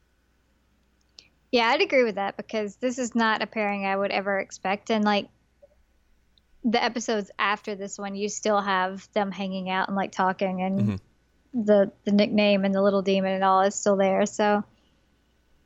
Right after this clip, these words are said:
Speaker 1: like, you, you get a lot of neat connections building up in this season, and I like it a lot.
Speaker 2: Yeah.
Speaker 1: And then we get more of that later. <laughs>
Speaker 2: Yep, yep, yep. Let's talk about some notes.
Speaker 1: Let's do it.
Speaker 2: Uh, the ending credits for this episode were Riko and Yoshiko, obviously.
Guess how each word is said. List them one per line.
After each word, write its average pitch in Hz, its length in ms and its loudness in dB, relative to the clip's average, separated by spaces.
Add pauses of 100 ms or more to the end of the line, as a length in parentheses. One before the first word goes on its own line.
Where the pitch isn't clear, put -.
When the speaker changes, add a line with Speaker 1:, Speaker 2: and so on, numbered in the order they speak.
(140)
Speaker 1:
like, 233 180 0
you, 269 100 6
you 269 200 4
get 302 140 6
a 277 60 6
lot 240 180 4
of 220 260 -2 (920)
neat 233 360 2
connections 208 720 -6 (440)
building 208 420 2
up 190 180 -8
in 185 100 -10
this 185 140 -10
season, 185 300 -8
and 175 80 -8
I 180 160 -4
like 180 300 -2
it 180 40 -4
a 175 60 -4
lot. 185 300 -2 (240)
Speaker 2:
Yeah. - 120 -10 (200)
Speaker 1:
And 220 120 4
then 214 60 4
we 220 80 4
get 214 120 2
more 202 160 2
of 196 60 0
that 190 140 -2
later. 202 260 0 (160)
<laughs> - 140 -20
Speaker 2:
Yep, 104 160 -10
yep, 107 140 -10
yep. 104 120 -8 (1700)
Let's 110 120 -8
talk 139 120 0
about 123 140 0
some 123 120 -2
notes. - 520 0 (420)
Speaker 1:
Let's 196 140 -6
do 247 100 4
it. 277 140 2 (400)
Speaker 2:
Uh, - 160 0
the 107 160 -2
ending 117 160 -2
credits 107 360 -2
for 107 160 -8
this 107 120 -6
episode 104 360 -6
were 101 120 -4
Riko 104 300 -4
and 101 80 -6
Yoshiko, 123 380 0
obviously. 127 600 -2